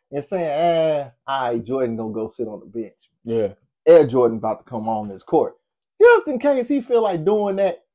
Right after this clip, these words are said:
Speaker 1: it's already too late. Maybe. That's, but nowadays, everybody like, "Mm,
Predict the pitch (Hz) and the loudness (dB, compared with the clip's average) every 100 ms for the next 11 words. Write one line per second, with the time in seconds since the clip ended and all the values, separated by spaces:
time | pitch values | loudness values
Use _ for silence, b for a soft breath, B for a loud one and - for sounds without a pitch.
0 | _ _ 196 190 233 233 214 202 175 - | _ _ 0 4 6 6 6 4 2 2
1 | 214 196 196 131 - _ _ _ _ _ | 2 2 0 -2 -6 _ _ _ _ _
2 | _ _ _ _ _ _ - 160 170 104 | _ _ _ _ _ _ -2 2 4 2
3 | 98 _ _ _ _ _ _ _ _ - | -4 _ _ _ _ _ _ _ _ 0
4 | 262 302 208 165 202 240 - _ _ 202 | 2 0 -4 -4 -2 -2 -6 _ _ -8
5 | 262 269 247 254 254 247 262 247 247 233 | -8 -6 -2 -2 -2 -4 -4 -4 -2 -2
6 | 226 190 220 214 214 208 202 | -4 -8 -10 -10 -8 -8 -10